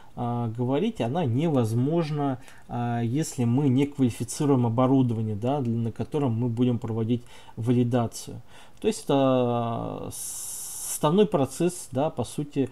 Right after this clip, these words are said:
один из этапов, а, собственно, процесса валидации. Теперь же рассмотрим понятие, а, верификация и валидация. А, ну, давайте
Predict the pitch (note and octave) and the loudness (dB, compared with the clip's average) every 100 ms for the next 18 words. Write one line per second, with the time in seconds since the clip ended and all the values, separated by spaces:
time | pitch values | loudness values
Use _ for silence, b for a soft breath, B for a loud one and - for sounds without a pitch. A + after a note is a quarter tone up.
0 | B - A#2 D3+ E3 D#3 C#3+ - A#2+ - | B -6 -2 0 0 0 -2 -2 -4 -2
1 | C3 B2+ - B B B A#2 A2+ C3+ - | -2 -2 -6 B B B -8 -6 -6 -6
2 | C#3 C3 - - A#2+ - B2+ - A#2+ B2 | -2 -2 -2 -6 -6 -2 -4 -2 0 2
3 | B2 A#2+ B2 A#2 - - A2 - - - | 2 2 0 -2 -6 -12 -16 -18 -20 -20
4 | - - - B B B B B B B | -20 -20 -20 B B B B B B B
5 | B - - - B3+ A3 G3 F#3+ D3 A#2 | B -12 -8 2 4 4 6 6 6 2
6 | C#3 - F3 F3 F3 D3 C#3 D3 D#3 D3 | -2 2 2 2 2 0 0 0 2 0
7 | C#3+ C#3 B2 A2 B B2+ B2+ B2+ C3+ C#3+ | 0 0 0 -2 B -4 0 0 2 2
8 | C#3+ F#3 - A3 G#3+ - F#3+ F3+ - F#3 | 2 -2 2 2 0 0 4 4 2 0
9 | D#3+ D3+ C#3+ C3 B2 - - G2+ G#2+ - | 2 0 2 2 0 -2 -10 -12 -14 -18
10 | - - B B B C3 B2 C3 A3+ F3+ | -20 -20 B B B -4 -2 2 6 8
11 | E3 F#3 F#3 E3 C#3+ C3+ A#2+ | 8 6 2 0 2 2 0